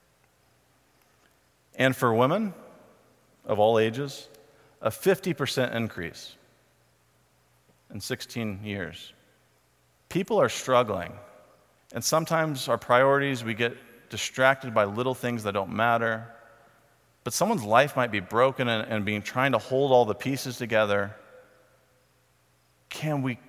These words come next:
can we have a heart for those people? You know, they were talking about these rates.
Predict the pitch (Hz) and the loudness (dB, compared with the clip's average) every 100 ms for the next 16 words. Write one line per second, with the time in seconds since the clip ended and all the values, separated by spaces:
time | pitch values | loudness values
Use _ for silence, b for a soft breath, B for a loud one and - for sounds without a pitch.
0 | _ - _ - 151 151 139 135 143 113 | _ -20 _ -12 -6 -4 -2 0 2 2
1 | - - 147 135 123 - 120 110 101 - | 0 2 4 4 0 -8 -2 -2 -2 -6
2 | - 135 - 117 110 - - _ _ _ | -6 -6 -4 -6 -6 -12 -20 _ _ _
3 | _ _ _ _ - 131 131 135 - 147 | _ _ _ _ -2 2 4 2 4 4
4 | 147 139 120 113 104 113 120 110 - - | 4 0 0 -4 -2 0 2 0 -4 -12